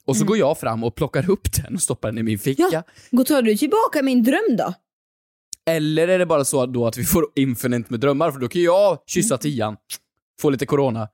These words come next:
Speaker 1: och kasta i den igen och säga, "Jag
Speaker 2: Ja.
Speaker 1: önskar min familj evig hälsa."
Speaker 2: Att vi har en battle?
Speaker 1: Ja, men det blir ju,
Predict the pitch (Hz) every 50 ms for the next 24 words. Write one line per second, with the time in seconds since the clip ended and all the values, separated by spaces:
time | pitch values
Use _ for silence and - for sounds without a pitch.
0 | _ _ - 135 - - 170 135 - - - - 165 139 120 120 120 120 123 127
1 | 139 160 165 139 120 117 - - 135 131 - 147 123 117 113 110 123 131 135 127
2 | - - 110 117 123 143 190 - - 226 220 208 208 170 123 113 - _ _ _
3 | _ _ - 139 135 120 117 123 120 110 - 98 90 - _ _ _ _ _ _
4 | _ _ _ _ _ 240 240 233 240 269 240 220 214 202 233 190 269 277 - -
5 | _ _ - 185 - 160 160 - _ _ _ _ _ _ - - _ _ _ _
6 | _ - - 113 190 202 185 143 139 127 127 127 127 131 135 135 127